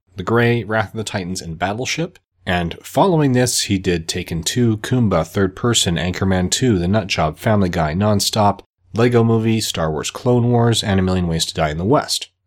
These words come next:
as well, again, as some upcoming projects. Now, we also introduced several new cast members. This includes Tom Hardy as Bane. Now,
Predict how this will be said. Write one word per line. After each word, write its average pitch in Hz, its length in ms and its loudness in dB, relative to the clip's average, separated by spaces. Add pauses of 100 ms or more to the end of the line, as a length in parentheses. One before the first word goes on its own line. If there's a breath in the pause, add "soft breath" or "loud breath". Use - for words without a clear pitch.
(120)
as 101 160 -2
well, 98 440 2 (100)
again, 95 480 -2 (300)
as 82 160 0
some 92 160 0
upcoming 80 400 -6
projects. - 640 -4 (340)
Now, 110 80 2
we 123 100 6
also 180 260 2
introduced 123 380 -2
several 117 280 2
new 104 200 2
cast - 440 -6
members. 73 480 -10 (260)
This 104 180 2
includes 143 340 2
Tom 139 280 2
Hardy 110 380 2
as 92 120 -2
Bane. 78 420 -6 (300)
Now, 107 220 -2